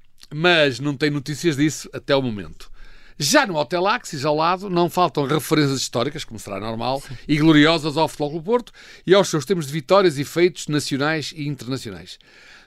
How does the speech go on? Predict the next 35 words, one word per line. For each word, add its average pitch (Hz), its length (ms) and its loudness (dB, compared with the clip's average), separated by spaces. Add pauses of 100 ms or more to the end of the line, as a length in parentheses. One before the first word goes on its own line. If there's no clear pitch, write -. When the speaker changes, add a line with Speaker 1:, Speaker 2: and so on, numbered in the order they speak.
Speaker 1:
Mas 247 520 0 (340)
das 185 220 0
entradas, 131 800 -6 (100)
as 160 160 0
vencedoras 147 640 2
são 127 200 -2
o 107 40 -8 (180)
tártaro 160 540 0
de 117 80 -12
novilho 110 500 -12 (400)
e 170 200 2
as 185 100 6
giosas 160 640 4
de 123 60 -10
vegetais 147 500 -4
com - 120 -4
molho 139 280 -4
ponzo, 147 420 -6
que - 160 -8
é 131 60 -2
a 120 40 -8
cara 127 240 -6
da 113 80 -6
Catarina. 104 460 -10 (160)
Speaker 2:
Eu 147 100 -8
gosto 131 360 -12
muito. 160 260 -6 (180)
Speaker 1:
Já 226 300 2
nos 214 140 -10
pratos - 260 -8
de - 60 -14
resistência, 175 560 -10
para 180 180 0
a 175 40 2
Catarina, 151 680 0